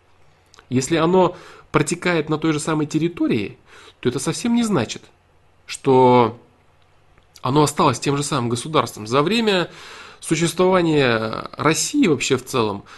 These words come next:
Россия претерпевала огромное количество изменений, формаций государ-, форматов государственности. Сейчас такой формат государственности. И рассказывать, что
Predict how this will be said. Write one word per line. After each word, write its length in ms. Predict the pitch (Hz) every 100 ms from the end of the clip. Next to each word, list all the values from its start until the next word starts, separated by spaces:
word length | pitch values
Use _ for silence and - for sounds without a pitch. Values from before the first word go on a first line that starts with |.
| -
Россия 380 | - 120 - 247
претерпевала 640 | 247 170 160 147 175 190 160
огромное 640 | 135 123 233 277 202 170
количество 460 | 151 175 180 - 139
изменений, 680 | 151 135 165 170 120 107 120 _ _ _ _ _ _ _
формаций 880 | _ - 160 170 185 180 - - 101 - -
государ-, 520 | 127 127 - 147 123
форматов 580 | - 170 185 185 180 123
государственности. 1120 | 127 - 160 156 - - 127 127 - - 104 - _ - - - -
Сейчас 320 | - 131 240
такой 300 | 240 254 202
формат 380 | 139 131 120 110
государственности. 760 | 117 113 120 107 - - - 123
И 40 |
рассказывать, 500 | 127 143 196 170 151
что 240 | - 139